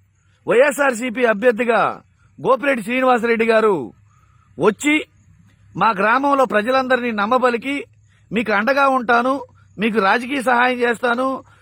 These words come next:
మీకు ఏ అవసరం వచ్చినా నేను మీకు తోడుంటానని" చెప్పేసి నమ్మబలికి గ్రామం మొత్తం గంపగుత్తగా ఓట్లేయించుకొని గెలిచి విజయం సాధించి అధికారం చేపట్టారు. ఆ తర్వాత "జగనన్న కాలనీ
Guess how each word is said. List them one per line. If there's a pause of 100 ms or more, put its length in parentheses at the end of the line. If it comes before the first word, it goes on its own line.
(140)
మీకు
ఏ
అవసరం
వచ్చినా (380)
నేను
మీకు (240)
తోడుంటానని"
చెప్పేసి
నమ్మబలికి (460)
గ్రామం
మొత్తం
గంపగుత్తగా (440)
ఓట్లేయించుకొని (540)
గెలిచి
విజయం
సాధించి (260)
అధికారం
చేపట్టారు. (840)
ఆ
తర్వాత (1000)
"జగనన్న
కాలనీ